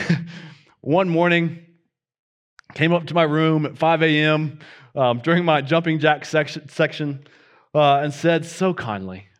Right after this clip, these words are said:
I, I mean, I, <laughs> I mean, I remember so vividly of how,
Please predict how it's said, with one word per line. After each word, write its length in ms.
I, 80
I 160
mean, 100
I, 260
<laughs> 400
I 80
mean, 140
I 60
remember 340
so 280
vividly 540
of 140
how, 100